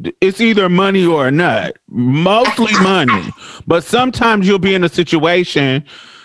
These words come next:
Speaker 1: sometimes you'll be in a situation, I don't know. Th-, and this is, I, I hate making it feel like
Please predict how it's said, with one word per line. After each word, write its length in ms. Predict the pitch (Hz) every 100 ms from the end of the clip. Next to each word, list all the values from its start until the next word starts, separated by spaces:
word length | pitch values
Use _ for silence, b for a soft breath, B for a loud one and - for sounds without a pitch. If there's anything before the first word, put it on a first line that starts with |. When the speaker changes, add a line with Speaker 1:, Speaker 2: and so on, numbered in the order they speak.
| B B B B B B B B B - -
Speaker 1:
sometimes 580 | - 349 370 359 320 277
you'll 100 | 285
be 160 | 254 269
in 80 | 254
a 60 |
situation, 960 | - 247 240 240 240 233 226 226 214 - _ _ - - -
I 80 | 208
don't 220 | 254 247
know. 240 | 240 170
Th-, 200 | 156 202
and 200 | 220 214
this 180 | 254 254
is, 180 | 233 208
I, 300 | 185 196 180
I 20 |
hate 260 | 185 202 156
making 340 | 143 156 160
it 80 | 135
feel 260 | - 143 131
like 300 | 120 113 95